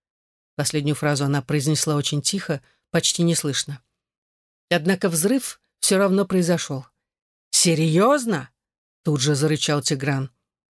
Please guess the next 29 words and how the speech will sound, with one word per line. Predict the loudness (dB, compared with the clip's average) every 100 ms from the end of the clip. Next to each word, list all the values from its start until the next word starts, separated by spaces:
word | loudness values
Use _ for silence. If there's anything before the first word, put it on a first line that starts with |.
| -6
«Я | -2
был | 0 2
уверен, | 2 2 2
что | -2 -2
ты | 0 2
их |
забрала | 0 0 2 2
еще | 0 0 -4
в | -4
ту | -4 0
самую | 0 0 2
ночь». | 2 0 -4 -10 _ _ _ _ _ _ _ _ _
«Почему?» | -4 0 2 2 0 -6 _ -8
удивилась | -2 0 0 0 -2
Аня. | -2 -4 _ _ _ _ _ _ _ -6
«Какая | -2 2 4
нормальная | 4 4 2 2 2 2
баба | 0 0
не | 0 0
заберет?» | 2 2 0 -2 _ _ _ _ -4
еще | -2 0
больше | 0 0 0
разозлился | 0 0 0 0 -2 0 0
он. | -2 -6 _ _ _ -4
«Это | -2 0
же | 2
драгоценности!» | 2 2 0 2 0 0 -2 -4 -10 _ _ _ _ _ _ _ _
«Значит, | 0 2 0 -4 _
вот | -2 -2